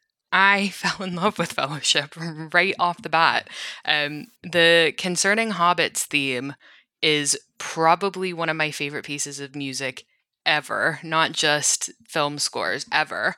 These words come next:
And it really had me hooked right from the start. And, uh, it was <laughs> kind of a slow fall for me from there, um, until the pandemic happened. Um, and I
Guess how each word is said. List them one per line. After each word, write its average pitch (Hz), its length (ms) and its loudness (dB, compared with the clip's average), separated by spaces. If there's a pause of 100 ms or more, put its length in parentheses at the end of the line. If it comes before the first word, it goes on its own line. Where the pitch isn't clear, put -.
(360)
And 151 140 2
it 160 140 -6
really 190 220 6
had 165 180 4
me 170 80 -2
hooked 151 240 -4
right 143 160 -2
from 139 120 -8
the 147 80 -4
start. 208 460 6
And, 170 440 0 (240)
uh, 151 340 4
it 165 160 0
was 156 340 -4
<laughs> - 80 -20
kind 240 260 0
of 202 100 -4
a 190 300 4 (120)
slow 294 640 4
fall 170 340 6
for 160 160 -2
me 156 180 -2
from 143 280 -6
there, 135 440 4 (520)
um, 151 300 0
until 214 340 4
the 220 80 0
pandemic 170 440 0
happened. 127 520 -8 (140)
Um, 139 380 2
and 139 360 0
I 135 460 -2